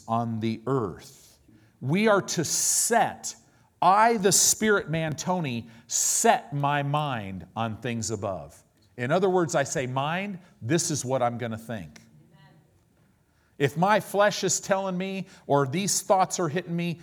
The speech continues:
"You can't do this, you're depressed, you're sad, you're in fear," no, I am going to set my mind on things above. I can do all things through Christ. I have been given authority in the name of Jesus.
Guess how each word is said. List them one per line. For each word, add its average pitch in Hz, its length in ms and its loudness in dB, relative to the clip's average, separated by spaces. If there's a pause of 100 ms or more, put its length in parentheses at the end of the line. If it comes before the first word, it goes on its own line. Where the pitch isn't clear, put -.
(200)
"You 156 240 0
can't 165 420 -2
do 175 220 2
this, 170 400 -2 (180)
you're 160 300 4
depressed, 165 760 0
you're 147 300 0
sad, 170 760 2 (200)
you're 160 280 4
in 165 180 2
fear," 165 500 0 (220)
no, 151 720 4 (380)
I 170 240 4
am 170 200 -2
going 156 300 0
to 135 140 -2
set - 640 6
my 127 320 2
mind 131 520 -2
on 101 180 -8
things 107 320 -8
above. 95 460 -8 (300)
I 147 140 6
can 156 320 -2
do 165 340 4
all 165 260 12
things 143 460 0
through 120 180 -6
Christ. - 640 -2 (220)
I 156 140 2
have 156 140 0
been 139 180 -2
given 139 300 -2
authority 156 760 2
in 127 140 -2
the 120 80 0
name 139 400 0
of 127 120 -4
Jesus. 113 580 -4